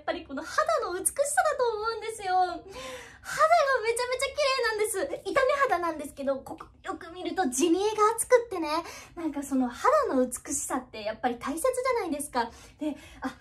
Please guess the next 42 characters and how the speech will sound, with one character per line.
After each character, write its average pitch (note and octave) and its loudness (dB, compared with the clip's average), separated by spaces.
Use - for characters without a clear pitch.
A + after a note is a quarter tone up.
そ D4 0
う、 - -14
こ E4 4
の A4 4
ポ A4+ 4
ス - -2
タ G4+ 2
ー E4 0
な D4 -6
ん C4+ 2
で A#3+ 2
す A#3 -6
け A#3 -4
ど、 A3+ -2
こ - 0
れ B4+ 2
も F#4 -2
あ C#4 2
の、 C4 4
佐 - -6
野 F#4 4
美 E4+ -4
術 - -8
館 E4 2
さ D4+ -2
ん C4 2
で B3 0
購 B3+ 0
入 B3+ 0
さ C4 -6
せ C#4 -6
て C#4 -4
い B3+ -6
た C4+ -4
だ C4+ -2
い C4 -4
た C4+ -4
ん B3+ 0
で A#3 -2
す A#3 -8
け G#3+ -10
ど、 G3+ -4